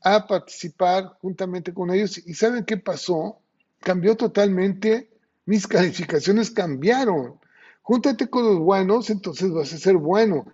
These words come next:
Si te juntas con los malos, pues vas a ser malo. Es así. En la congregación,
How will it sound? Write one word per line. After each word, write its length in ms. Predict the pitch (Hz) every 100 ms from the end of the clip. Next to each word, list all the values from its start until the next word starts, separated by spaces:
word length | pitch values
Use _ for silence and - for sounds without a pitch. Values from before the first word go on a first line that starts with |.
| _
Si 120 | - 147
te 100 | 196
juntas 400 | 190 208 220 190
con 160 | 226
los 160 | 214 180
malos, 360 | 185 165 190 190
pues 140 | 147
vas 220 | 120 117
a 40 | 139
ser 180 | 170 165
malo. 520 | 180 220 220 147 - _ _ _ _
Es 320 | 214 226 -
así. 480 | 190 175 190 160 - _ _ _ _ _
En 160 | - 170
la 160 | 202 196
congregación, 1000 | 190 190 190 175 - 233 247 180 123